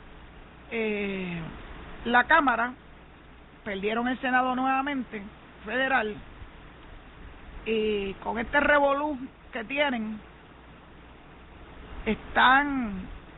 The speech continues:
echando a un lado su responsabilidad de darle dirección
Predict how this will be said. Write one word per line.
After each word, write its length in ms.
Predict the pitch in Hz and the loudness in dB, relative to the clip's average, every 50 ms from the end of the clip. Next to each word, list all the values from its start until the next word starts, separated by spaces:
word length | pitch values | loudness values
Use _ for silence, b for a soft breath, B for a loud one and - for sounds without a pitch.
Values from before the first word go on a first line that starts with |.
| - - - - - - - - - - | -20 -20 -20 -20 -20 -20 -20 -14 -6 -4
echando 440 | 247 233 - 285 277 294 294 302 311 | -2 0 2 4 4 4 6 4 4
a 20 | |
un 140 | 302 294 294 | 2 4 4
lado 380 | 311 311 311 302 277 254 247 240 | 4 4 4 4 2 0 0 -2
su 140 | - 247 226 | -2 -2 -2
responsabilidad 1040 | 240 247 233 - - 240 233 220 - 240 226 226 226 226 220 220 226 240 262 294 285 262 - - - - - - - - - - - - - - - - - - - - - - - - - - - - - - - - - - - - - - - - - - 202 | -2 -2 -2 -2 -2 -2 -2 -2 0 0 0 2 2 0 0 0 2 2 2 2 0 -4 -10 -16 -20 -20 -20 -20 -20 -20 -20 -20 -20 -20 -20 -20 -20 -20 -20 -20 -20 -20 -20 -20 -20 -20 -20 -20 -20 -20 -20 -20 -20 -20 -20 -20 -20 -20 -20 -18 -16 -16 -10 -4 0
de 140 | 214 220 214 | 2 2 4
darle 380 | 208 214 233 247 269 285 285 | 6 6 4 6 4 4 4
dirección 920 | 277 277 262 247 226 - - - 262 262 262 262 247 240 233 220 214 208 | 4 4 2 0 0 -2 -4 -2 0 2 2 2 2 0 0 -2 -4 -6